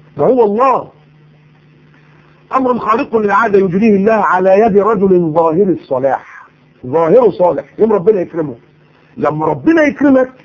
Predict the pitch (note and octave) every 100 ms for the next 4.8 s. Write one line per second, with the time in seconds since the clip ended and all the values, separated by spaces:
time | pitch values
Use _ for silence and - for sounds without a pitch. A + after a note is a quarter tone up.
0 | _ _ D#3 D3 - C4+ F3+ C#3+ - D#3
1 | G#2+ - - _ _ - G2+ A#2 F3 E3+
2 | D#3 E3 - C3 B2+ A2 A#2 G2+ C3 D#3
3 | - B2 B2+ A2 A2+ A2+ G2 G#2 F2+ _
4 | _ - B2+ D3 F3 C3 A#2+ B2